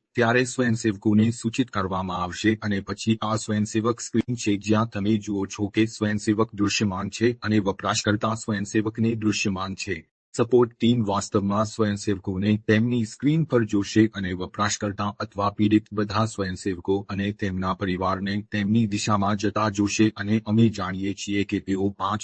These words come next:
મિનિટ દૂર છે કે એક મિનિટ દૂર છે અને મદદ તેમના માર્ગ પર છે, તે જાણીને આરામદાયક અનુભવીએ છીએ.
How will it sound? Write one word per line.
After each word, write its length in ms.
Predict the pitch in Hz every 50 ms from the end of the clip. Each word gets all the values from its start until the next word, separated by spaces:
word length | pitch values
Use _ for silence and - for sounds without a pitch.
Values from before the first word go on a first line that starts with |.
| -
મિનિટ 280 | 107 107 110 107 107 - -
દૂર 260 | 104 110 117 123 117
છે 220 | 110 - - 110 104
કે 200 | - - 107 104 104
એક 80 | 107 - -
મિનિટ 300 | 104 107 104 110 107 - -
દૂર 260 | 95 110 120 135 123
છે 300 | 123 - - 127 135 135 - -
અને 180 | 110 107 104
મદદ 360 | 101 95 98 92 98 101 113 113
તેમના 420 | - 110 104 104 107 104 104 107
માર્ગ 380 | 107 104 104 98 101 104 - 98
પર 220 | - 107 98 95
છે, 260 | - - - 110 107
તે 200 | 107 120 127 135
જાણીને 560 | 113 - 110 95 95 98 98 95 98 104 113 -
આરામદાયક 680 | - 90 90 90 90 95 101 101 104 107 117 120 117 - -
અનુભવીએ 540 | 104 98 101 98 90 87 95 101 95 95
છીએ. 380 | 90 - - 98 87 85 80